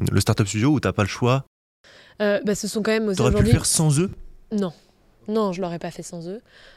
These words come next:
Speaker 2: Euh, je l'aurais pas fait sans eux parce que ce sont mes associés déjà, donc, euh, euh, c'est une vraie discussion, euh, qu'on a ensemble. Quand j'ai eu l'opportunité, je leur en ai parlé parce que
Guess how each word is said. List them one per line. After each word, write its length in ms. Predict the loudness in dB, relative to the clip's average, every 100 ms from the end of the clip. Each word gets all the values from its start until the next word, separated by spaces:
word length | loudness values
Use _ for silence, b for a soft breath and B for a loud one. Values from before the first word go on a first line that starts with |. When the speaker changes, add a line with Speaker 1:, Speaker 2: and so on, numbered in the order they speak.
| -8
Speaker 2:
Euh, 640 | -6 -4 -4 -6 -8 -8 -10 B B B B -14
je 160 | -6
l'aurais 300 | -2 -2 -2
pas 160 | -4 -6
fait 120 | -4
sans 280 | -4 -4 -2
eux 100 | -2
parce 280 | -2 -4 -6
que 320 | -6 -6 -6
ce 120 | -6 -6
sont 80 |
mes 160 | -4 -4
associés 400 | -6 -8 -8 -8
déjà, 340 | -8 -10 -10
donc, 300 | -10 -10 -10
euh, 340 | -10 -8 -8 -10 B B B -12
euh, 760 | -10 -8 -8 -10 -12 -14 -14 -14
c'est 160 | -12 -8
une 60 |
vraie 160 | -6 -6
discussion, 460 | -8 -12 -14 -12 -10 -10
euh, 220 | -12 -14 -18 b b _
qu'on 180 | -8 -6
a 20 |
ensemble. 420 | -6 -8 -8 -8 -12 b b
Quand 120 | -2
j'ai 120 | 2
eu 40 | 2
l'opportunité, 540 | 2 -2 -4 -4 -2
je 60 | -2
leur 100 | -2
en 80 | -6
ai 80 | -4
parlé 220 | -2 -2
parce 140 | -2
que 420 | -10 -8 -8 -8